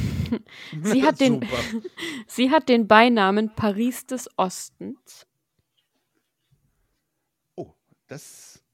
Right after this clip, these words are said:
Speaker 1: nee, das verwirrt mich nicht.
Speaker 2: Hm.
Speaker 1: Das habe ich schon mal gehört. Paris des Ostens. Paris des Ostens habe ich schon mal gehört. Ähm, wie heißt denn Sankt Petersburg?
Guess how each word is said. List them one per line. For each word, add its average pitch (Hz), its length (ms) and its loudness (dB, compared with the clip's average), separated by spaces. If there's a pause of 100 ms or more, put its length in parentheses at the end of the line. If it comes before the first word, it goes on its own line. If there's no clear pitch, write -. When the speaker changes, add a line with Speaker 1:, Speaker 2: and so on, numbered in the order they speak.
Speaker 1:
nee, 110 180 -12
das 208 160 -12
verwirrt 123 280 -14
mich 92 140 -20
nicht. 87 200 -20 (360)
Speaker 2:
Hm. 320 120 -12 (1040)
Speaker 1:
Das 123 180 -12
habe 170 120 -6
ich 208 60 -6
schon 170 120 -8
mal 156 120 -4
gehört. 120 440 -10 (920)
Paris 127 360 -12
des - 220 -12
Ostens. - 680 -18 (1120)
Paris 120 380 -14
des 117 180 -12
Ostens - 380 -16
habe 123 100 -10
ich - 80 -12
schon 117 120 -14
mal 110 120 -12
gehört. 92 460 -16 (720)
Ähm, 117 720 -10 (920)
wie 117 180 -12
heißt 135 420 -10
denn 143 340 -8
Sankt 139 340 -8
Petersburg? 101 680 -10